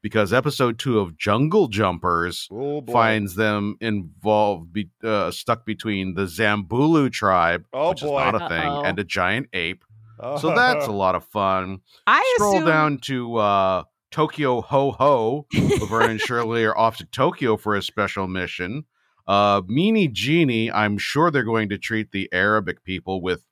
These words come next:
Speaker 1: respect. Um,
Speaker 2: The early eighties were known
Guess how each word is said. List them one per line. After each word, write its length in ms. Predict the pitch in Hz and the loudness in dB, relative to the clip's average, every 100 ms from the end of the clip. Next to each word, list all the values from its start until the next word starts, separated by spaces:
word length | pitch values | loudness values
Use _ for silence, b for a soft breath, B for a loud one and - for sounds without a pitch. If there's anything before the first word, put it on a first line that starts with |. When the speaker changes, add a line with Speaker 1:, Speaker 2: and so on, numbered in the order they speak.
| - | -6
Speaker 1:
respect. 800 | 98 - - 98 90 120 - - _ _ _ _ _ _ _ - | -6 -6 -6 0 2 0 -8 -20 _ _ _ _ _ _ _ -4
Um, 800 | 95 92 90 90 90 90 85 - b _ _ _ | 0 2 2 0 -2 -6 -8 -10 b _ _ _
Speaker 2:
The 140 | - 226 | -10 -4
early 280 | 262 233 | 0 2
eighties 280 | 202 190 151 | 2 2 -2
were 100 | 160 | -4
known 440 | 143 143 143 95 | 0 2 2 -2